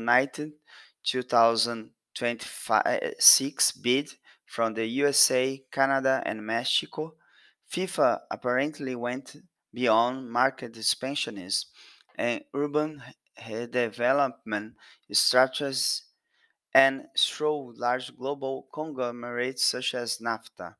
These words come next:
This choice demonstrates the end of an era of sport mega events in peripheral nations. Now, it will be economic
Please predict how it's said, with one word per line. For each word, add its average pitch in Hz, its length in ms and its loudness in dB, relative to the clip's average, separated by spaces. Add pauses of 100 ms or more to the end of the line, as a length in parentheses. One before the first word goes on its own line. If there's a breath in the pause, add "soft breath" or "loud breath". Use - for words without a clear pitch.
(1000 loud breath)
This 156 160 -4
choice 147 420 4
demonstrates 127 880 -4
the 110 140 -4
end 123 260 -4
of 120 340 -2 (760 soft breath)
an 120 120 -2
era 120 680 2
of 113 260 -4
sport 123 420 -4
mega 120 420 -6
events 113 520 -6
in 127 220 -14
peripheral 110 800 -4
nations. - 760 -4 (280)
Now, 123 360 0 (520 soft breath)
it - 180 -10
will 131 240 -4
be 127 400 -4
economic 147 840 -6